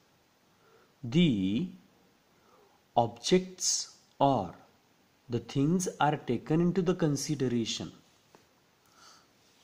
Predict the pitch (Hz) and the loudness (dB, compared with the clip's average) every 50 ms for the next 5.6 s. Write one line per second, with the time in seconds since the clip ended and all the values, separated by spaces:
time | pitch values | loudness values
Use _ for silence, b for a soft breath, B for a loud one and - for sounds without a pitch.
0 | _ _ _ _ _ _ _ _ _ _ _ _ _ _ _ _ - 117 - - | _ _ _ _ _ _ _ _ _ _ _ _ _ _ _ _ -12 -12 -10 -10
1 | - - 131 139 165 180 180 - 135 113 101 104 117 - - - - 135 123 - | -8 -4 0 0 0 0 -2 -2 -4 -4 -2 -4 -6 -10 -12 -10 -8 -6 -2 0
2 | 135 123 120 117 - - 175 - - 113 90 85 87 95 - - _ - 139 156 | 2 2 2 2 0 -2 -2 -2 -4 -6 -6 -6 -8 -10 -14 -16 _ -4 -2 0
3 | - 160 156 165 170 156 123 92 - - - - - - - _ _ _ _ _ | 2 2 2 2 2 0 0 -4 -6 -10 -12 -14 -16 -16 -16 _ _ _ _ _
4 | - - - 131 135 147 - 196 - - - - - - 147 151 143 170 160 143 | -10 -2 4 6 6 6 4 2 -4 -14 -20 -6 -2 0 2 4 4 4 2 2
5 | 120 95 90 82 78 - - - - - - | 0 -2 -4 -6 -10 -10 -10 -10 -10 -10 -12